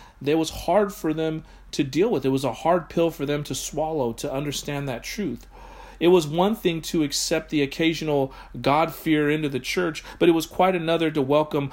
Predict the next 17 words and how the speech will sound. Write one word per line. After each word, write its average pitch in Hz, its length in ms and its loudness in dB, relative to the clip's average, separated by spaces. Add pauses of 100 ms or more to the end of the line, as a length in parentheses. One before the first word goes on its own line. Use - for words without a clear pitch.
(140)
large 160 480 2
numbers 156 540 0
of 123 180 -2
Gentiles 123 760 -2 (220)
who 156 100 0
had 139 240 2
no 147 240 2
regard 143 640 2 (140)
for - 200 -4
the 127 100 2
law 123 540 2 (180)
and 123 160 -2
no 147 220 0
intention 131 640 -6
of 120 200 -6
keeping 165 440 -6
it. 92 160 -10